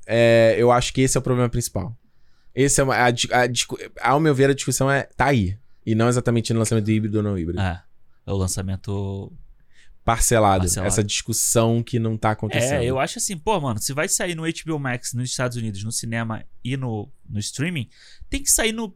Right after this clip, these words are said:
Speaker 2: no cinema e no streaming em todo lugar, porra.
Speaker 1: É. E aí a H B O Max lança no mesmo dia nos Estados Unidos, mas em outros países que tem H B O Max, não. Vai esperar uns dias.
Speaker 2: Tá, isso eu
Speaker 1: Caraca.
Speaker 2: acho, eu acho meio sacanagem,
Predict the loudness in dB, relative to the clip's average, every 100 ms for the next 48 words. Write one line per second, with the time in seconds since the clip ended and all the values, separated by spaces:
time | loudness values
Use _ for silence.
0 | -10 -6 -2 0 -2 -4 -6 -8 -8 -10
1 | -8 -2 0 0 -4 -2 -2 2 2 2
2 | 0 -4 -8 -10 -10 -16 -14 0 4 6
3 | 6 6 4 4 6 2 2 0 0 0
4 | 2 4 4 2 -2 -16 -20 -20 -20 _
5 | -10 0 2 4 4 4 4 2 4 4
6 | 4 2 2 4 2 2 0 0 0 0
7 | 4 4 4 2 2 2 2 -2 -18 -10
8 | 2 2 4 2 4 2 4 2 2 0
9 | 0 0 -2 -4 0 2 2 2 -2 -2
10 | -6 -8 -6 -6 -6 -8 -12